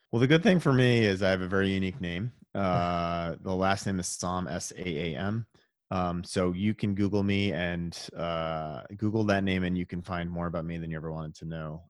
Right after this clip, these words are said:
Speaker 1: Um, but, uh, the site's Mockingbird Marketing, um, and I'm on Twitter and Facebook and all the usual suspects. So I, if, if you can't find me, I've done a terrible job with my name, because it is,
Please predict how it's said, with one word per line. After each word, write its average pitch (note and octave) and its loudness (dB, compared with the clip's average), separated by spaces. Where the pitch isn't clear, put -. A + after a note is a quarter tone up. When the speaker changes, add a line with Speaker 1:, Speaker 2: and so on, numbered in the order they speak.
Speaker 1:
Um, D#2 -8
but, E2+ -2
uh, E2 -4
the D#2 -12
site's A2 0
Mockingbird G#2 2
Marketing, F2 -4
um, E2 -4
and D#2+ -6
I'm E2 -6
on E2 -6
Twitter D#2 -10
and D#2 -10
Facebook D2+ -12
and C#2+ -12
all D#2 -12
the D#2 -14
usual D2 -16
suspects. - -20
So C#2+ -12
I, D#2+ -8
if, E2 -8
if G2 -10
you A#2 2
can't B2 0
find G#2 2
me, F#2 2
I've E2+ -4
done D#2+ -6
a D#2+ -8
terrible D2 -10
job C#2+ -12
with D#2 -16
my D2 -12
name, C#2+ -14
because G2+ -6
it G2 2
is, A2 4